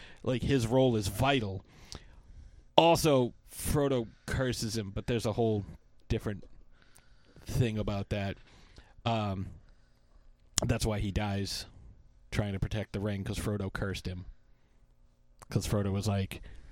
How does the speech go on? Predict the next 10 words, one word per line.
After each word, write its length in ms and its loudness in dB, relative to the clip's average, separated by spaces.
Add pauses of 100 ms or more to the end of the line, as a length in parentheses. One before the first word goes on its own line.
(920)
he, 260 -4 (540)
he, 300 2 (160)
when 140 2
he 140 0
swore 320 4
his 240 2
oath 300 4 (160)
on 280 2
the 100 2
ring, 480 2